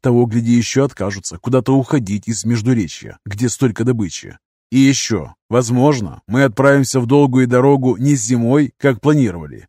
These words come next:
а уже этим летом, по морю». «Река с горькой водой опасна. Плоты лесовиков могут развалиться от волн. Ты сам, Эсу, когда-то спас меня в подобной ситуации, и знаешь это».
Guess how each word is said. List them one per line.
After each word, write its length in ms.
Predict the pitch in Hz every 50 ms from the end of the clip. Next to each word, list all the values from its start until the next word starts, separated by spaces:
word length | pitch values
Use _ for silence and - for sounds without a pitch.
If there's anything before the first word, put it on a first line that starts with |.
| _
а 100 | - 107
уже 320 | 123 131 131 113 139 147 - -
этим 340 | 147 147 139 - - 143 143
летом, 520 | 139 131 107 82 - - 69 65 55 - _ _ -
по 100 | 143 151
морю». 440 | 151 143 123 101 80 73 62 - _ _ _ _ _ _ _ _ _ _
«Река 500 | - 98 120 143 123 - 123 139 160 170
с 120 | 175 139 131
горькой 420 | 135 151 160 165 160 - 156 147
водой 420 | 139 139 139 131 135 151 160 165 156
опасна. 680 | 151 117 120 131 151 180 175 - - 131 90 - - _ _ _
Плоты 440 | - 135 143 143 117 135 143 165 190 180
лесовиков 680 | 156 139 - 147 143 143 151 139 - 143 120 110 104 98
могут 380 | 107 131 151 151 147 113 120
развалиться 680 | 151 160 156 143 165 180 156 135 143 151 - - 151 143
от 120 | 139 127 120
волн. 460 | 139 143 139 120 104 95 95 85 - _ _ _ _
Ты 160 | 147 160 175
сам, 340 | - - - 139 160 160 123 117
Эсу, 380 | 143 139 113 - - 117 113
когда-то 480 | 104 139 147 151 156 143 131 - 143 131
спас 380 | - - 151 143 131 120 -
меня 260 | - 131 135 135 127 120
в 60 | 98
подобной 420 | - 143 143 151 135 123 123 120
ситуации, 800 | - - 139 127 156 143 123 107 95 - - 82 80 76 76 73
и 120 | 101 151 170
знаешь 460 | 135 117 127 131 139 147 143 - -
это». 440 | 127 131 127 113 - 113 101 87